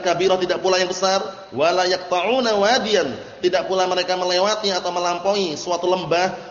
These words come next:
"illa kutiba lahum," kecuali dicatat untuk mereka. Catat apa? Pahala. "Liyajziyahumullah," nah, barakallahu fikum, yaitu agar Allah Subhanahu wa taala membalas mereka, "ahsana ma kanu ya'malun,"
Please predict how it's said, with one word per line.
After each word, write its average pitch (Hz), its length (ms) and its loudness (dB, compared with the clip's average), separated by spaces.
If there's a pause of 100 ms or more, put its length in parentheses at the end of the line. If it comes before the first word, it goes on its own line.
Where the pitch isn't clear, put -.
(160)
"illa 175 480 2
kutiba 180 400 -2
lahum," 151 320 0
kecuali 147 480 -4
dicatat 160 560 -4
untuk 147 160 -6
mereka. 135 640 -6 (100)
Catat 131 240 -4
apa? 135 240 -2
Pahala. 110 400 -6 (720)
"Liyajziyahumullah," 180 1120 0 (560)
nah, 160 160 -2
barakallahu 165 560 0
fikum, 214 560 -2 (240)
yaitu 175 800 0
agar 170 240 0
Allah 170 160 0
Subhanahu 165 400 -4
wa 175 160 -2
taala 190 240 -2
membalas 196 400 2
mereka, 214 400 -4 (160)
"ahsana 196 560 -2
ma 175 160 -2
kanu 165 320 -2
ya'malun," 127 720 -6